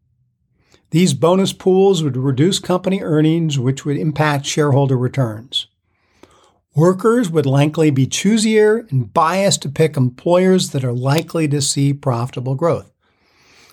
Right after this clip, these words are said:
This would likely force lower performing companies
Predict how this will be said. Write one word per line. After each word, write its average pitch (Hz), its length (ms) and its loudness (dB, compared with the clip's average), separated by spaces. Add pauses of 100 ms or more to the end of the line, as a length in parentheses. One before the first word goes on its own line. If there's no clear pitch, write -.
(160)
This 180 220 2
would 214 160 0
likely 156 540 0
force 147 460 0
lower 143 520 2
performing 123 560 -2
companies 110 600 -8